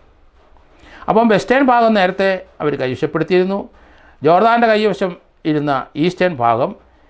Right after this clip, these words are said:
ആറ് ദിവസത്തെ യുദ്ധത്തിനിടയ്ക്ക് തൊള്ളായി-, ആയിരത്തി തൊള്ളായിരത്തി അറുപത്തി ഏഴിലെ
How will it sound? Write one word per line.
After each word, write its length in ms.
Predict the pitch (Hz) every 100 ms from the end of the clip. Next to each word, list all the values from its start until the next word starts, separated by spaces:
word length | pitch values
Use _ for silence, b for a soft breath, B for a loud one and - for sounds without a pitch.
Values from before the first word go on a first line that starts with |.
| b -
ആറ് 340 | 135 185 254
ദിവസത്തെ 320 | 254 226 208
യുദ്ധത്തിനിടയ്ക്ക് 720 | 185 156 185 160 120 - 113 175 - _ _ _ _ _
തൊള്ളായി-, 360 | 117 127 127 127
ആയിരത്തി 240 | 135 131
തൊള്ളായിരത്തി 320 | 131 127 120
അറുപത്തി 440 | 123 117 135 135 113
ഏഴിലെ 380 | 110 110 127